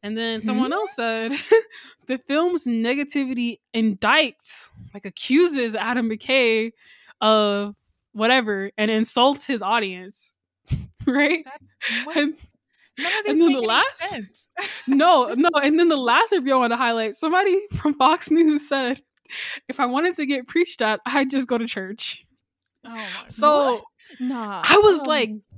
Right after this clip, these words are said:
Speaker 1: I was genuinely
Speaker 2: nah.
Speaker 1: shocked because I really enjoyed this movie. I thought it
Speaker 3: Yeah.
Speaker 1: was very good.
Speaker 2: I think,
Speaker 1: But
Speaker 2: you know what it is? I think hit
Speaker 1: Mm-hmm.
Speaker 2: dogs are hollering because they
Speaker 3: Yeah.
Speaker 2: see what sells in the billionaires and they don't like
Speaker 1: Yeah.
Speaker 2: it.
Speaker 3: This movie literally,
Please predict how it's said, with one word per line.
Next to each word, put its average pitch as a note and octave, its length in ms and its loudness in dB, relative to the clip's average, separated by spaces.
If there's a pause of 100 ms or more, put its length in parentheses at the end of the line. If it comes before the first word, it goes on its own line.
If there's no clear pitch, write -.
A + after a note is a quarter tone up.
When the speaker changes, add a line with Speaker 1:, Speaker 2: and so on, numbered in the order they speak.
(400)
Speaker 1:
I - 100 0
was F4+ 360 4
genuinely F4+ 580 6
Speaker 2:
nah. A3+ 40 2
Speaker 1:
shocked C4+ 540 0
because A#3 380 0
I G4+ 300 8 (120)
really F#4 360 6
enjoyed B3+ 380 4
this G#3+ 140 -4
movie. A3 220 0
I A3 100 6
thought F#4 180 4
it F#4+ 40 4
Speaker 3:
Yeah. F4+ 40 4
Speaker 1:
was C#4+ 120 2
very A3+ 380 0
good. G#3 460 -2 (640)
Speaker 2:
I B3+ 100 -8
think, E4 180 -6
Speaker 1:
But A#3 240 2
Speaker 2:
you G#3 60 -2
know B3 120 -6
what A#3 120 -12 (360)
it C4 60 -12
is? C#4 180 -12
I A3 60 -16
think F3 200 -14
hit B3+ 160 -2
Speaker 1:
Mm-hmm. D4+ 40 2
Speaker 2:
dogs A#3+ 260 -2
are F#3+ 200 -10
hollering F#3+ 640 -4
because G#3+ 260 -10
they F#3+ 80 -6
Speaker 3:
Yeah. G3 40 -6
Speaker 2:
see A#3+ 240 -6
what - 140 -18
sells A3+ 340 -2
in A3 60 0
the G#3+ 80 -2
billionaires F#3+ 640 -2
and G3 120 -8
they F#3+ 100 -8
don't G#3 200 -8
like E4+ 160 -2
Speaker 1:
Yeah. G3+ 380 2
Speaker 2:
it. F#4 400 -6 (120)
Speaker 3:
This D4 180 -16
movie E4 260 -12
literally, C#4+ 640 -12